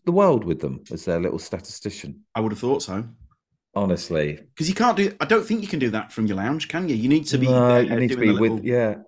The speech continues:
Speaker 1: honestly. I, it's sort of what I wanna do now.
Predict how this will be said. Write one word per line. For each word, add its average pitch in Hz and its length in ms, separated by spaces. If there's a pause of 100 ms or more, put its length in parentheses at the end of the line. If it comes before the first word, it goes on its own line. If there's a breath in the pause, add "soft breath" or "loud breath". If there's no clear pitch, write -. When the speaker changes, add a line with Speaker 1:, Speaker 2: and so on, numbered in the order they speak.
(120)
Speaker 1:
honestly. 95 640 (100)
I, 117 100
it's - 180
sort 139 220
of 104 80
what 85 140
I - 20
wanna 80 220
do 82 280
now. 80 280